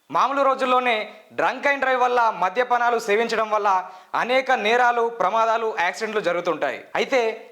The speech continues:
డిసెంబర్ ముప్పై ఒకటి, జనవరి ఒకటి లాంటి సెలబ్రేషన్స్ జరిగే ఒక సంక్లిష్టమైనటువంటి రోజులో రాత్రి పన్నెండు గంటలు, ఒంటి గంట వరకు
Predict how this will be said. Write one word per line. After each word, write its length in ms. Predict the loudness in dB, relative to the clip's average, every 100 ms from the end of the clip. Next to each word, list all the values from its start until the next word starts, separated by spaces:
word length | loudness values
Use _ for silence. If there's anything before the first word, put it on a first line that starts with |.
| -6
డిసెంబర్ 480 | -2 -2 0 0 0
ముప్పై 320 | -4 0 0
ఒకటి, 500 | 2 -2 -4 -6 -4
జనవరి 340 | -2 0 0 0
ఒకటి 340 | 0 0 2
లాంటి 560 | 2 0 0 0 0 -4 -20 _
సెలబ్రేషన్స్ 720 | -4 0 0 0 0 0 0
జరిగే 320 | 2 2 4 2
ఒక 200 | 2 0
సంక్లిష్టమైనటువంటి 1080 | 0 -4 -2 -2 0 0 2 2 0 0
రోజులో 560 | 0 2 2 2 2 0 -8 -20 -8 0
రాత్రి 360 | 0 0 -4
పన్నెండు 460 | -2 -2 0 0 2
గంటలు, 340 | 2 2 2
ఒంటి 300 | 2 2 0
గంట 200 | 0 2
వరకు 540 | 2 0 0 0 0